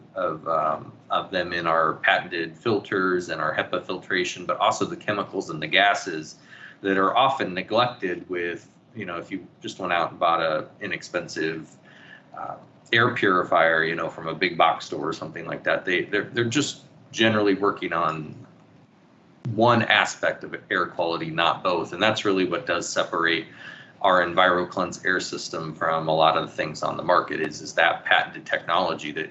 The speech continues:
you know, you referenced. It's, uh, you know, D O D developed for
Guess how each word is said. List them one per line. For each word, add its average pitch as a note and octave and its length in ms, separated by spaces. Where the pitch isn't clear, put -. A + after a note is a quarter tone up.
you E2+ 80
know, E2 80
you E2 160
referenced. F2 560
It's, - 380
uh, E2 280
you G#2+ 120
know, E2 120
D G#2 220
O F2+ 100
D F2+ 320
developed F2 720
for D#2+ 720